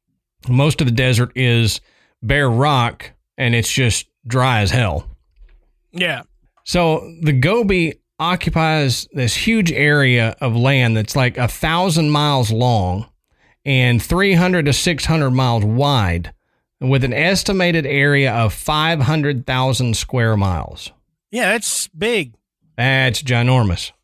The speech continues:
Speaker 2: It's like the, what, the fifth largest desert in the world?
Speaker 1: It's
Speaker 2: I mean,
Speaker 1: huge.
Speaker 2: that cover-, that covers a, a, a large,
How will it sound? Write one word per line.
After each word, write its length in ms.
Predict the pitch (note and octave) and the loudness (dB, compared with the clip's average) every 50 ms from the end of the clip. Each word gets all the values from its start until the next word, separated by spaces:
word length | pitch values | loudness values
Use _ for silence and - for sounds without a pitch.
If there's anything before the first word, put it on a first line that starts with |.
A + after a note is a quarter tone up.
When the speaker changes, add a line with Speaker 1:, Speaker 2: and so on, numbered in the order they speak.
| _ _ _ _ _ _ _ _ _ _ _ _ _ _ | _ _ _ _ _ _ _ _ _ _ _ _ _ _
Speaker 2:
It's 100 | - - | -8 -6
like 160 | A#3 A3+ D#3 | -6 -6 -4
the, 140 | - F#3+ F#3 | -4 -4 -2
what, 240 | F3+ F3 E3 C#3+ - | -2 -2 -2 -4 -6
the 100 | - D3 | -12 -16
fifth 380 | - - - G#3+ A3+ - - G3 | -10 -6 -4 -4 -4 -4 -4 -2
largest 440 | F#3+ F#3+ G3+ G#3 F3+ G3 G3 D#3 | -2 0 0 0 -2 -4 -6 -4
desert 400 | E3 E3+ F#3+ G3 F3 F#3 F#3+ - | -2 -2 0 0 0 -2 -6 -6
in 80 | - G3 | -8 -6
the 80 | F3 D#3+ | -4 -4
world? 380 | D3+ D3+ E3 F3 F#3+ G#3 A3+ - _ _ _ _ _ _ _ _ _ _ _ _ _ _ _ _ _ _ _ _ _ _ _ _ _ _ _ _ _ _ _ | -2 -2 -2 -2 -4 -4 -8 -10 _ _ _ _ _ _ _ _ _ _ _ _ _ _ _ _ _ _ _ _ _ _ _ _ _ _ _ _ _ _ _
Speaker 1:
It's 180 | C3+ C3 - | -6 -4 -2
Speaker 2:
I 40 | D#3+ | -2
mean, 80 | E3+ D#3+ | 0 0
Speaker 1:
huge. 140 | D#3+ E3+ D#3 | 2 2 2
Speaker 2:
that 100 | G#3 - | 0 0
cover-, 180 | G2 D3+ - _ _ _ - | -2 -4 -8 _ _ _ -8
that 160 | F3+ A3 F3+ | -8 -8 -4
covers 380 | - A3+ A#3 A3 G#3+ F#3+ C#3+ D3 | -2 -2 -2 -2 -2 -4 -4 -4
a, 80 | D#3+ | -6
a, 340 | D3+ C#3 - - D#3 D#3 C#3+ - _ - | -6 -8 -10 -10 -10 -10 -10 -12 _ -12
a 80 | E3 | -8
large, 800 | E3+ D#3+ D#3+ D#3 E3+ F3 F3+ F#3 F#3 F3+ F3 D#3+ D3+ C3+ - - | -6 -4 -4 -2 0 0 0 0 0 -2 -2 -4 -6 -8 -10 -10